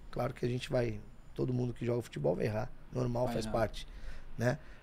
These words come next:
Speaker 1: Mas minimizar o erro é muito importante dentro dessa construção da, de carreira. E o futsal te dá isso, porque você participa muito com a bola, o tempo todo com a bola.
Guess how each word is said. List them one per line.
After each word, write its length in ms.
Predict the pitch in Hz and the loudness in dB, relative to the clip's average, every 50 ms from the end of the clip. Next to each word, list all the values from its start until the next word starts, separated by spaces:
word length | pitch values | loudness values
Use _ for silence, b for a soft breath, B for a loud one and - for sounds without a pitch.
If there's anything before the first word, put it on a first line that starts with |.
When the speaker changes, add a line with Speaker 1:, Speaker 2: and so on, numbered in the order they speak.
| B B | B B
Speaker 1:
Mas 160 | 120 123 113 | 2 4 6
minimizar 580 | 127 160 185 196 185 170 160 151 135 131 147 143 | 6 8 8 10 10 8 8 8 8 10 10 10
o 100 | 139 147 | 12 12
erro 140 | 160 160 | 12 12
é 40 | 160 | 10
muito 200 | 165 175 165 165 | 8 6 4 4
importante 480 | 160 - 180 175 - - 147 139 - 147 | 4 4 4 6 8 8 8 8 8 4
dentro 180 | 139 139 135 | 4 4 4
dessa 220 | 139 135 127 - 143 | 4 4 4 2 2
construção 600 | - 147 123 - 127 120 - - 123 117 104 - - - - - - - - - - - | 0 0 0 0 0 0 0 2 2 2 2 0 -4 -10 -12 -12 -12 -12 -12 -10 -4 0
da, 220 | 120 113 113 113 | 2 2 2 2
de 100 | 110 110 | 0 0
carreira. 460 | - - 123 113 110 117 - 110 101 - B B B B B B B B B | 0 2 4 4 4 4 4 2 -2 -4 B B B B B B B B B
E 160 | - 151 165 180 | 6 8 10 10
o 100 | 190 160 | 8 8
futsal 360 | - - 156 - - 165 156 | 4 2 2 6 6 6 6
te 120 | - - | 6 8
dá 160 | 175 175 170 | 10 10 10
isso, 220 | 165 143 123 - - | 10 10 6 2 -2
porque 200 | - - - 156 | -4 0 2 4
você 400 | 147 139 - - 156 160 165 - - - - - - | 4 4 6 6 6 6 4 2 -2 -10 -18 -8 -2
participa 480 | - 151 139 - - - 170 - 175 147 | 2 2 2 2 2 0 4 6 6 6
muito 460 | 143 143 151 170 180 175 156 - 131 | 6 6 6 6 4 4 2 -2 -4
com 180 | 123 - 131 127 | -2 0 2 2
a 60 | 120 | 2
bola, 320 | 117 117 113 113 110 110 | 2 2 2 2 2 0
o 20 | 107 | 0
tempo 280 | - 147 151 147 - | 0 0 0 -2 -2
todo 260 | - - 160 160 151 135 | -4 -2 -2 0 -2 -2
com 160 | - 139 123 | -2 -2 -2
a 20 | |
bola. 280 | 117 117 113 110 104 | -2 0 0 -2 -2